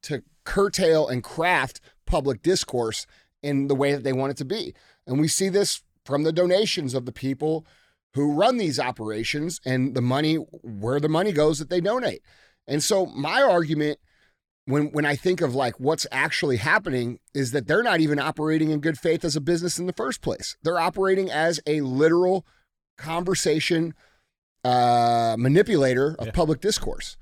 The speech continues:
Speaker 2: Mm-hmm.
Speaker 1: And so, you know, what do you think?
Speaker 2: No, I, I think that that's true. I, you know, I, I don't know that I would be so kind to TikTok on this, um, because obviously I think that they are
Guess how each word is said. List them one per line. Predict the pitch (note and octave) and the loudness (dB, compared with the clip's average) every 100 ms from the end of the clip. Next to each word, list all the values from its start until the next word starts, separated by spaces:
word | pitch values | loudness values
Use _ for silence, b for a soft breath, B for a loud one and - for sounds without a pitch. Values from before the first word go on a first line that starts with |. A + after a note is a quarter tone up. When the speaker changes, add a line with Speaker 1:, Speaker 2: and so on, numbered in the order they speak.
| F#2 | -16
Speaker 2:
Mm-hmm. | F2 E2+ E2+ | -14 -14 -8
Speaker 1:
And | B2+ | -4
so, | C3 D#3+ D3 C3+ A#2 _ - | 0 2 0 -4 -20 _ -6
you | C3 | -4
know, | G#2+ C3+ - _ | -4 -8 -12 _
what | - A2 D3 | -12 -4 -2
do | |
you | G3 | -2
think? | G#2+ E2+ - _ B B B B - | -6 -10 -16 _ B B B B -6
Speaker 2:
No, | G#3 | -4
I, | A2+ B2+ B2 | -2 -2 -4
I | |
think | - C3+ | -4 -6
that | B2+ G#2+ | -6 -4
that's | A#2 - | -4 -4
true. | - C3+ | -4 -2
I, | A2+ B2 - - _ _ - | -2 -4 -8 -20 _ _ -14
you | |
know, | F2+ | -12
I, | E2+ D#2+ E2 G2+ - G2+ | -12 -12 -10 -10 -10 -8
I | |
don't | F#2+ F#2+ | -8 -6
know | G2 | -6
that | F#2+ F#2 | -6 -6
I | |
would | F#2 D#2+ | -8 -8
be | F2 F2+ - - | -8 -8 -10 -14
so | - F#2+ | -10 -10
kind | - A2+ A2 G#2+ F#2 | -8 -8 -6 -4 -6
to | E2+ | -8
TikTok | - A#2 - E2+ D#2 - - - | -8 -8 -10 -12 -12 -14 -18 -14
on | E2 E2 | -10 -8
this, | E2 F#2+ - G#2 | -8 -8 -10 -8
um, | F2 E2+ E2+ E2+ | -6 -6 -8 -8
because | F#2 F#2 | -8 -6
obviously | F2 E2+ F2 - F2 | -6 -6 -8 -6 -8
I | |
think | E2+ F#2 - | -8 -10 -10
that | D#2 | -8
they | F2+ F2+ | -4 -2
are | F2 F2+ F2+ | -2 0 0